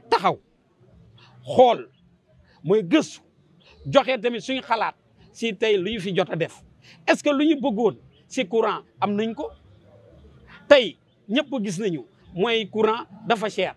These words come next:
Donc est-ce que laajul ñu xoolaat jéem a taseeg ñëpp pour ñu nekk si biir secteur bi xool nan la ñuy defaraate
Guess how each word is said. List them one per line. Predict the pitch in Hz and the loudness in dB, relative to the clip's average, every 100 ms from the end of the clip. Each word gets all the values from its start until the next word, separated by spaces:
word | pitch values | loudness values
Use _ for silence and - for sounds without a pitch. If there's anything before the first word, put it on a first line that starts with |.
| _ _ _ - - | _ _ _ -20 -4
Donc | 196 240 - | 0 2 0
est-ce | 262 | -2
que | 294 | -2
laajul | 262 254 226 220 262 214 226 - | 0 0 0 -4 -6 -12 -16 -2
ñu | 180 | 0
xoolaat | 170 - 254 262 233 - - - - - - 131 | 0 2 2 4 0 -4 -18 -20 -20 -20 -12 -2
jéem | 214 294 285 | 0 2 0
a | 269 330 - _ _ - | -4 -6 -14 _ _ -2
taseeg | 269 285 277 | 0 2 0
ñëpp | 233 262 - - _ _ _ | 0 0 -2 -8 _ _ _
pour | 247 | -2
ñu | 262 | 0
nekk | 247 196 | -2 -2
si | 226 | -4
biir | 190 | -4
secteur | 180 226 208 190 | -2 -2 0 0
bi | 185 - _ | -2 -10 _
xool | - 208 185 | 0 0 0
nan | 175 247 | -4 -4
la | 277 | -4
ñuy | 269 | -6
defaraate | 240 214 208 185 160 | -4 -2 0 0 -2